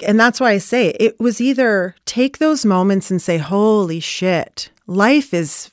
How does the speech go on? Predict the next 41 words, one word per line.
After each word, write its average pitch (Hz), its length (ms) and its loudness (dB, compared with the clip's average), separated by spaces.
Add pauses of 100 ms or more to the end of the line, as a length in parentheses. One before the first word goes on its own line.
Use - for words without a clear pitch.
fucking 240 640 -2
horrible. 180 640 0
Look 269 240 0
at 349 100 0
what 262 140 -4
these 208 220 0
people 214 220 -2
have 208 160 -2
to 185 80 -4
deal 196 180 -2
with 214 120 0
every 165 180 -4
day." 151 320 -4 (200)
Or 208 420 6 (340)
for - 240 -4
me, 214 340 4
there 180 140 0
was 175 200 -2
looking 208 280 -2
at 175 100 -6
those 92 240 -6
moments 175 460 -4
and 175 100 -4
saying, 180 200 -6
"I'm 180 80 -6
just 208 160 -8
glad 214 220 -4
I 196 60 -6
was 170 140 -8
there. 160 440 -4 (300)
I'm 190 40 -8
glad 226 320 0
I 196 300 4
was 170 240 -2
there. - 420 -8 (240)
And 196 140 2
I'm 196 100 2
glad 214 420 4
and 190 120 0
grateful 202 540 -2
that 165 280 -2